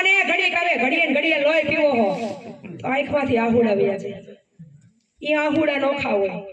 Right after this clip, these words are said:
અને પાણીનો ગ્લાસ માંગ્યો હોય ને તમને એમ કે, "હા બાપુજી, હા બા, હા પપ્પા, હા ભાઈ,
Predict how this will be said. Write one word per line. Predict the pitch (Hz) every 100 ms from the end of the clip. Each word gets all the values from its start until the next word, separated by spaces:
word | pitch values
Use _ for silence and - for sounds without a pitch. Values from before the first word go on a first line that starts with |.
| - 170 - _ _ _ _
અને | 233 240
પાણીનો | 285 294 311 302
ગ્લાસ | 262 285 294 277
માંગ્યો | 294 294
હોય | 294
ને | 269
તમને | 262 269 262
એમ | 254
કે, | 240
"હા | 220 262
બાપુજી, | 254 247 247 233 214
હા | 214 240
બા, | 240 233 202
હા | 233
પપ્પા, | 247 233 233 208 185 214 - _ _ -
હા | 208 226
ભાઈ, | 233